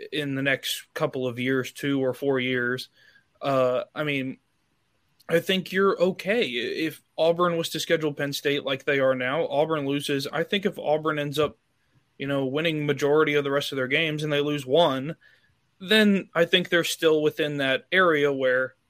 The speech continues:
they can be a two-loss or a three lo-, three-loss team, excuse me, and still make it to the playoff. They might be ranked really low,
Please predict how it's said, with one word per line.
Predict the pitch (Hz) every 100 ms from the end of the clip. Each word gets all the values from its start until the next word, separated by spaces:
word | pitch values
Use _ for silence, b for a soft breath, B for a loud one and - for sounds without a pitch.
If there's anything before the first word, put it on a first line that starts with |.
| _ _ _
they | 143 147
can | 180
be | 196
a | 185
two-loss | - 180 156 139 156 -
or | 156
a |
three | - 135
lo-, | 143 143 - -
three-loss | - 180 160 151
team, | - 170 143
excuse | - 160
me, | 143 139 _ _ _ _
and | 160 156 147 139 - _ _ _ _ _ _ _ _
still | - - 190 175
make | 156 160
it | 151 - _ _ -
to | 175 156 139 135 - _ _ _ _ _ _
the | 156 147
playoff. | - 139 - 120
They | 156
might | 151 156
be | 151
ranked | 143 131 175 151
really | 139 151 131
low, | 143 196 160